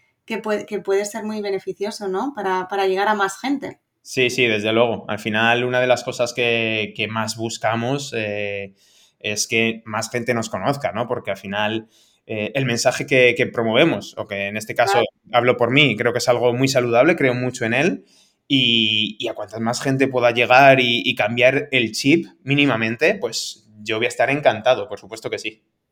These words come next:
Speaker 1: Porque tú, Miguel, tienes una visión de la salud holística, ¿no? ¿Cómo,
Speaker 2: Mm.
Speaker 1: qué significa esto?
Speaker 2: Bueno, hemos, hemos comentado un poco a-, ahora acerca de ello, pero,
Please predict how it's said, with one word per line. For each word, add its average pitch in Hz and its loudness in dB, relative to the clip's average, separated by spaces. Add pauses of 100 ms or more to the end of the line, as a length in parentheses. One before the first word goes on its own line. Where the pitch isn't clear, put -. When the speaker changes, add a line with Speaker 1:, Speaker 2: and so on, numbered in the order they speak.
(140)
Speaker 1:
Porque 226 -4
tú, 233 -8
Miguel, 294 -2
tienes 262 -2
una 294 2
visión 277 -4
de 262 -4
la 247 -4
salud 254 -6 (160)
holística, 208 -6
¿no? 269 -4 (140)
¿Cómo, 254 -4
Speaker 2:
Mm. 269 -2
Speaker 1:
qué 262 -4
significa 262 -4
esto? - -14 (600)
Speaker 2:
Bueno, 190 6
hemos, 180 2
hemos 160 -2
comentado 175 4
un 160 2
poco 151 2
a-, 131 8
ahora 143 6
acerca 135 2
de 127 0
ello, 170 0
pero, 127 2